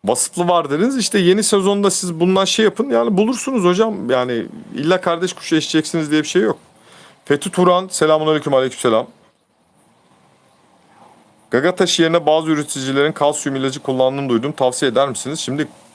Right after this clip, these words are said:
kalsiyum ilacı, likit mineral, elektrolit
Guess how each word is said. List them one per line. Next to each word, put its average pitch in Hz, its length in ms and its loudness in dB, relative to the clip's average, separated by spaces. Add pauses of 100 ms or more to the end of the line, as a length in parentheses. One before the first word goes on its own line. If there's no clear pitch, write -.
kalsiyum 175 640 -2 (100)
ilacı, 165 540 0 (760)
likit 113 360 -8
mineral, 113 420 2
elektrolit 156 540 0